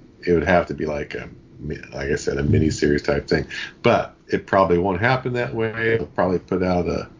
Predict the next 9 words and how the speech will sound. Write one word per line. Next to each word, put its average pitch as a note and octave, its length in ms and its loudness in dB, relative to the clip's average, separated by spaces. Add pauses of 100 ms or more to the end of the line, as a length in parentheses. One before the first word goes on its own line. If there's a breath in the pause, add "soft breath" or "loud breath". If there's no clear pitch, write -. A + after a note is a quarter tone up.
(140)
biopic. F2+ 800 4
It'll D#2+ 140 -2
be D#2 160 -2
a - 20 -4
couple D#2+ 300 0
hours, D#2+ 720 -2 (480 loud breath)
and E2+ 440 4 (440)
you G#2+ 80 4
know, A2+ 180 4